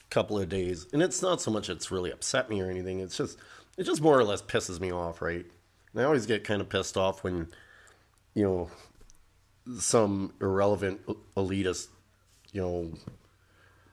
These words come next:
you know, basically speaks a bunch of garbage and nonsense, right? And, uh, it was a article in the National Post,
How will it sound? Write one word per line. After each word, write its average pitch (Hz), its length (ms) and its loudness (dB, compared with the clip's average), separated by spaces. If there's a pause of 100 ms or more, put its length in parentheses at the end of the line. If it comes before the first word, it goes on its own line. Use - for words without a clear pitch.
(300)
you 110 160 -2
know, 95 80 -2
basically 110 640 6
speaks - 320 0
a - 40 -12
bunch 92 220 -2
of 82 100 -10
garbage 87 380 -2
and 87 100 -4
nonsense, 82 580 -4
right? 85 360 -4
And, 90 360 -4
uh, 82 280 -4 (720)
it 110 60 2
was 110 140 4
a 107 300 6 (760)
article 113 380 4
in 104 60 2
the 98 80 -2
National 95 420 0
Post, 90 520 -2